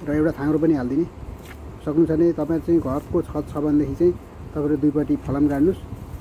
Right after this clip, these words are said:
र पाइप लाइनै राख्नुहोस् र माटो यसै गरी हाल्नुहोस् र त्यो फलामको पाइपमा, अ, दुईपट्टि एउटा तार झुन्डाइदिनुहोस् र त्यो तारमा प्रत्येक, अ,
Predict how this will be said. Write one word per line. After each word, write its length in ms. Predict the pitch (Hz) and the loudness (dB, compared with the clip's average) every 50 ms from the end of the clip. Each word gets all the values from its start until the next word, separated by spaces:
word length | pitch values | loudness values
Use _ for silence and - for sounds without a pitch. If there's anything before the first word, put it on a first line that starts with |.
| - - - - - 143 | -14 -14 -14 -12 -8 -4
र 160 | 139 143 143 | -2 -2 -2
पाइप 320 | - - 147 151 151 135 | -2 -2 0 0 0 0
लाइनै 340 | 143 147 151 160 165 175 165 | 2 2 4 6 6 6 4
राख्नुहोस् 640 | 151 143 143 185 202 208 - - - - - - - | 4 2 -2 -2 -2 -2 -4 -6 -10 -12 -12 -10 -6
र 40 | 147 | -2
माटो 320 | 139 147 147 147 147 156 | 0 0 0 0 -2 -2
यसै 160 | 147 - 139 147 | -2 -2 0 0
गरी 140 | 156 147 | 2 2
हाल्नुहोस् 380 | 139 127 131 160 180 - - 156 | 0 2 2 2 2 2 0 -4
र 160 | 147 139 139 131 | -4 -4 -2 0
त्यो 200 | - 151 147 139 - - - - - | 2 2 2 0 -2 -6 -16 -14 -10
फलामको 800 | - 131 135 143 147 151 151 147 143 - - - - - 156 151 | -6 -6 -2 2 4 4 4 4 2 -2 -10 -14 -6 -2 -2 -2
पाइपमा, 560 | - - - 143 139 143 139 - - 147 165 | -2 -2 -6 -6 -4 -4 -4 -2 0 0 2
अ, 60 | 196 202 - - - - - - - - - - - - - | 0 0 -4 -8 -16 -14 -14 -14 -12 -14 -16 -18 -16 -12 -8
दुईपट्टि 600 | 151 139 139 135 127 131 151 143 160 147 135 147 | -6 -4 -4 -2 2 2 2 4 4 2 2 2
एउटा 180 | 147 139 143 | 2 2 0
तार 360 | 135 - - - 147 147 147 143 | -2 -4 -6 -4 -2 -2 -2 -2
झुन्डाइदिनुहोस् 720 | 139 123 - - 127 127 135 139 131 147 196 214 208 - | -4 -4 -6 -6 -4 -2 0 0 2 2 2 2 0 -2
र 120 | 143 147 139 | -4 -4 -4
त्यो 140 | 123 143 139 | -4 -4 -4
तारमा 340 | - 143 139 143 143 147 | -4 -4 -2 0 2 0
प्रत्येक, 420 | 139 - 156 143 - - - 185 - - - - - - - - - - - - - - - - - - - - - - - - - - - - | 0 0 -4 -6 -2 2 2 2 2 2 -4 -18 -16 -18 -18 -18 -16 -16 -16 -16 -16 -16 -16 -16 -16 -18 -18 -18 -18 -18 -18 -18 -18 -16 -12 -6
अ, 300 | 147 135 139 135 135 135 | -2 0 0 0 0 -2